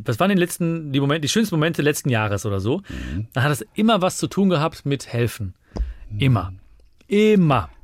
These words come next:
Speaker 2: Helfen
Speaker 1: Es
Speaker 2: ist
Speaker 1: war
Speaker 2: unschlagbar.
Speaker 1: immer. Es war immer. Ich würd dir sagen, „Hey, da waren wir im Waisenhaus, da haben wir einen Brunnen gebaut,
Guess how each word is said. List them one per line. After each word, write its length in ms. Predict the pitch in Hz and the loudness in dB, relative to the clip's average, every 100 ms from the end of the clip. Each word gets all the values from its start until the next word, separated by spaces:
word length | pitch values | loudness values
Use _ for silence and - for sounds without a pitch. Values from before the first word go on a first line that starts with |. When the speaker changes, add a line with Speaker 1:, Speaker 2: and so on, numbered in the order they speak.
| - | -12
Speaker 2:
Helfen 220 | - 127 | 0 2
Speaker 1:
Es 60 | - | 4
Speaker 2:
ist 60 | 139 | 4
Speaker 1:
war 180 | 185 196 _ | 2 0 _
Speaker 2:
unschlagbar. 680 | - 147 226 180 117 113 98 85 | 2 4 6 4 2 0 -2 -4
Speaker 1:
immer. 60 | 85 _ | -8 _
Es 260 | - 185 - | -2 -2 0
war 160 | 180 - | -2 0
immer. 280 | 190 160 104 - - - | 2 2 2 -4 -18 -8
Ich 160 | - 170 | -4 0
würd 120 | 190 | 2
dir 100 | 170 | 2
sagen, 280 | 151 156 156 | 2 0 0
„Hey, 160 | 127 127 | 0 0
da 180 | 127 127 | 0 0
waren 180 | 127 | 0
wir 80 | 127 | 0
im 120 | 143 | 0
Waisenhaus, 640 | 117 107 107 113 104 101 101 | 2 2 2 0 2 0 -2
da 120 | 123 | -2
haben 100 | 123 | 0
wir 60 | 139 | 0
einen 80 | 117 | 0
Brunnen 280 | 110 117 | 2 2
gebaut, 420 | 107 104 101 101 | 2 0 0 -2